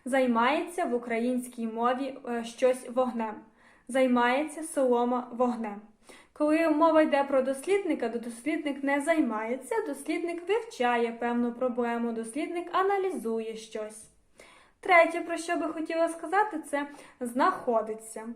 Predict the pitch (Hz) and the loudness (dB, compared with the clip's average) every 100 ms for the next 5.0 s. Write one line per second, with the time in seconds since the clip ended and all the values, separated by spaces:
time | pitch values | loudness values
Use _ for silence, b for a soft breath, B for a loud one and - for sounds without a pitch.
0 | B B B B 247 240 240 240 240 269 | B B B B -2 2 2 2 0 0
1 | 370 415 415 330 302 277 311 285 247 226 | 2 4 2 2 0 2 2 4 2 -2
2 | 247 247 254 277 269 247 240 254 247 240 | -2 0 4 4 4 0 2 4 4 4
3 | 233 233 254 262 - 349 381 285 269 269 | 0 -2 -2 -4 -6 -2 -2 0 0 2
4 | 277 285 285 269 - 233 208 208 214 208 | 0 -2 -2 -4 -4 -4 -2 -6 -10 -12